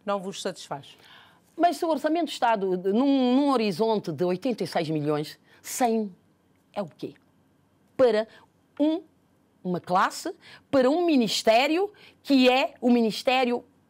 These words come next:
Speaker 2: coluna dorsal de um país. É pouco. E as pessoas devem saber que é pouco. Mas eu não gostaria de deixar aqui em branco,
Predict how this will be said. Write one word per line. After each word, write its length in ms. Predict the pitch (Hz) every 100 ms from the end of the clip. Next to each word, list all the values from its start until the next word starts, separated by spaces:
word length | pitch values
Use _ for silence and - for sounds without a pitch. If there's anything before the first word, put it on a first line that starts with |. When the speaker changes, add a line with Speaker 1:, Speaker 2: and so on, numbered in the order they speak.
| _ _ _ _ _ _ _
Speaker 2:
coluna 520 | 269 240 233 240 220
dorsal 500 | 180 160 139 175 180
de 100 | 180
um 60 | 185
país. 400 | 202 196 127 - _ _ _ _ _ _ _ _ _ _
É 80 | 151
pouco. 420 | - - 143 - - _ _ _ _ _
E 160 | 190 165
as 100 | 156
pessoas 320 | - 160 147
devem 320 | - 160 143
saber 360 | 143 - 135 151
que 100 | 151
é 40 |
pouco. 360 | 135 - - - - - -
Mas 180 | 247 254
eu 120 | 320
não 200 | 294 285
gostaria 840 | 247 196 226 202 - 202 214 220 160
de 580 | 139 156 151 143 139 139
deixar 340 | 156 180 196
aqui 380 | 156 - 196 196
em 100 | 139
branco, 300 | 135 160 170